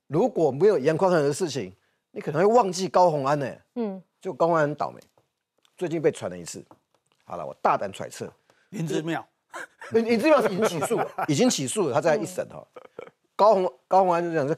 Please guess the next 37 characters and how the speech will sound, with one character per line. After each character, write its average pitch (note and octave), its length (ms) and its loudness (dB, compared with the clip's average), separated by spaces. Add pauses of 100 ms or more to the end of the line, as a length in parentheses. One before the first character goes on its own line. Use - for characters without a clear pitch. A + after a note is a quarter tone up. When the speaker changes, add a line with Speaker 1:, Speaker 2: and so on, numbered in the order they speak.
Speaker 1:
就 F#3+ 100 -4
是 G3 200 0
严 D#3+ 180 2
宽 G3+ 180 4
恒 D3 240 0
的 C#3 80 -2
起 A2+ 180 -10
诉 D3 200 -4
会 D#3 100 4
勾 D#3 220 2
起 - 140 -6
大 C#3+ 140 2
家 C3 120 0
对 B2 100 -4
高 A#2+ 180 0
虹 A#2+ 80 -4
安 - 40 -6
的 A2 40 -8
回 G2+ 220 -6
忆。 G#2 140 -10
Speaker 2:
嗯。 G#3 240 -10 (880)
Speaker 1:
所 A3+ 100 -6
以 C3+ 60 -10 (500)
台 F#3 120 -6
北 E3 60 -4
地 F3 100 -10
检 F3 80 -2
署 A2+ 340 -10 (320)
这 A3+ 100 -6
个 E3+ 80 -2
时 - 80 -4
候 F#3 80 4
传 C#3 220 0
高 D#3 120 4
虹 C#3+ 100 2
安 B2+ 80 -2
是， A#2+ 120 -16